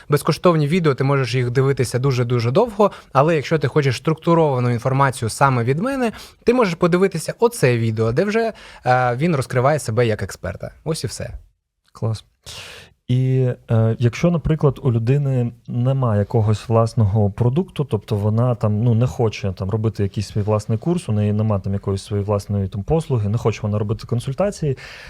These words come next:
Speaker 2: якщо власного продукту нема, то як вона може, маючи аудиторію, заробляти з того не тільки якусь монетизацію, а якісь додаткові ще для себе гроші?
Speaker 1: Дивись, ну, наса-, насправді, е, власний продукт, він завжди є.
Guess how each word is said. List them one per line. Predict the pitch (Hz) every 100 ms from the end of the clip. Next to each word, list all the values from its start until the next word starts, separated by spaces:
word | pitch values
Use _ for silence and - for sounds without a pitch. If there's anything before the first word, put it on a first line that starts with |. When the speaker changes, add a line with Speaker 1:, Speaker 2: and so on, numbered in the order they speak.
| -
Speaker 2:
якщо | - 120 - 175 - _
власного | - 123 160 156 135
продукту | - 139 143 120
нема, | 117 104 87 - - _
то | - 123 117 120 117 -
як | 131 117 156 180
вона | 131 123
може, | 123 131 123 117 -
маючи | 123 123 107 -
аудиторію, | 120 117 143 226 240 185 135 -
заробляти | 120 123 123 175 180
з | -
того | - 135 113
не | 110
тільки | 139 160
якусь | 117 120 -
монетизацію, | 127 135 151 196 196 151 131
а | 127
якісь | 123 135
додаткові | 117 107 107 - 113 101
ще | -
для | 98
себе | 95 104 98
гроші? | 92 92 - - _
Speaker 1:
Дивись, | - 143 139
ну, | 131
наса-, | 147 143 190
насправді, | 143 139 185 214 156
е, | 139 135 127 123 123 123 123
власний | 120 156 185 156
продукт, | 135 135 196 117
він | 143 151
завжди | 143 117 143
є. | 120 113